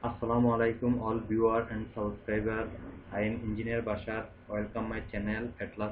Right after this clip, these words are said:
Automation B D. Friend, now I discuss, uh, leading and tailing or falling false E D G A.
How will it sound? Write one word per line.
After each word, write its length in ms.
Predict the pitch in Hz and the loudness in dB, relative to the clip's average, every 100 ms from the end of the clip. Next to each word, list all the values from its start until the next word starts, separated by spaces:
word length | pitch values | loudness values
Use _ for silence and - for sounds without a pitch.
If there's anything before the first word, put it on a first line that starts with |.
| - | -4
Automation 640 | 107 104 104 110 113 120 - | -6 -2 -4 -4 -8 -8 -6
B 120 | 107 | -4
D. 260 | 101 107 117 - - - - | -2 -2 -4 -8 -10 -10 0
Friend, 260 | 117 120 | 4 4
now 200 | 120 117 | 4 4
I 80 | 123 | 4
discuss, 480 | 123 120 - 123 127 - - - - - - 117 | 2 0 0 2 2 0 -14 -20 -20 -20 -14 -6
uh, 200 | 113 110 | -2 2
leading 640 | 113 120 127 139 170 180 - - - - - - | 8 8 10 6 4 0 -2 -6 -10 -20 -20 -2
and 380 | 120 120 120 120 - - - | 4 6 6 2 -4 -20 4
tailing 540 | 127 123 135 156 175 - - | 8 10 8 6 2 -4 -6
or 220 | - 120 117 | 2 4 4
falling 420 | 120 117 131 156 - - - - | 4 6 6 2 -2 -8 -10 -4
false 260 | - 117 135 - - - - | 4 4 4 0 -16 -8 0
E 80 | 127 | 4
D 100 | 113 101 | 4 2
G 180 | 95 | -2
A. 60 | 92 | -2